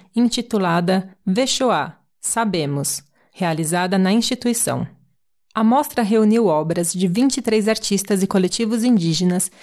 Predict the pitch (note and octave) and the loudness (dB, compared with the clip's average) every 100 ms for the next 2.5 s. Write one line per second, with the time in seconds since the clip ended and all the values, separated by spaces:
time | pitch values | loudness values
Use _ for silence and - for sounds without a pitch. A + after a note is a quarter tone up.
0 | - - G3 G#3 G3+ G3+ A#3 B3 B3 C4+ | -20 -2 0 0 0 0 2 0 -2 -2
1 | - A3 G3+ G#3 G#3 G#3 G3+ G3 F#3+ F#3+ | 2 2 4 2 2 0 2 2 2 0
2 | F#3+ G3+ C3+ - - | -2 -2 -2 -4 -8